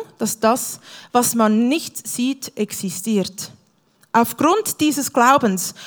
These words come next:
hat Gott unsere Vorfahren in der Schrift seine Anerkennung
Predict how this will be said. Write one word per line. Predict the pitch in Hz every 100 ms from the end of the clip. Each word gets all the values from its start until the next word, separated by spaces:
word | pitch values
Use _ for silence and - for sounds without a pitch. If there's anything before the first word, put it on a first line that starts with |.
| -
hat | 240 233
Gott | 277 302 -
unsere | 269 240 226
Vorfahren | 208 247 202 - 202 208 226
in | 214
der | 202 196
Schrift | - 226 262 - - -
seine | 240 226 220
Anerkennung | 208 208 220 214 214 208